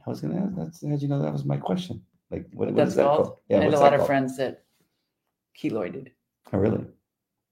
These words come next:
Speaker 2: Because in, in, when I was young, you couldn't get tattoos really.
Speaker 1: Hmm.
Speaker 2: So they would just do that with a pin.
Speaker 1: Wow. There's a, uh, restaurant in Fullerton that I used to go to, um,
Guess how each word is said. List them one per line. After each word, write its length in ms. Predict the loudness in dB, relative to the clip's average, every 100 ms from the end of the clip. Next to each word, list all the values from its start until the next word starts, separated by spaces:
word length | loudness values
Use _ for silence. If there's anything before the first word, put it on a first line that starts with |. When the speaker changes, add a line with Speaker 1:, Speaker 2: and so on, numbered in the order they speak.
| _ _ _ -20 -20 -20 -20 -20 _ _ _ -6
Speaker 2:
Because 300 | 0 2 4
in, 180 | 2 2
in, 420 | 2 2 4 2
when 140 | 2
I 140 | 4 2
was 260 | 2 -2 -2
young, 420 | 0 0 0 -2
you 200 | -2 -4
couldn't 280 | -2 0 2
get 200 | 2 0
tattoos 500 | -6 -8 -8 -10 -10
really. 360 | -12 -12 -16 -20 _ _ _ _
Speaker 1:
Hmm. 220 | 0 0 0
Speaker 2:
So 200 | 0 2
they 120 | 2
would 160 | 0 -4
just 220 | -6 -4
do 100 | -2
that 160 | -2 -4
with 120 | -6
a 40 |
pin. 480 | -8 -4 -4 -4 -8 _ -16 -16 _ _ _ _ _ _ _
Speaker 1:
Wow. 380 | -2 0 0 -4 -16 _ _ _ _ _ _ -20 -20 _ _
There's 220 | 0 4 6
a, 240 | 6 8
uh, 40 |
restaurant 460 | 10 8 6 0 0
in 220 | -2 0
Fullerton 500 | 4 6 4 0 -2
that 140 | -2 0
I 60 |
used 340 | -2 0 -2 0
to 60 |
go 160 | 0 0
to, 320 | 2 -2 -4 -14 _ _ -6
um, 500 | -4 -4 -6 -8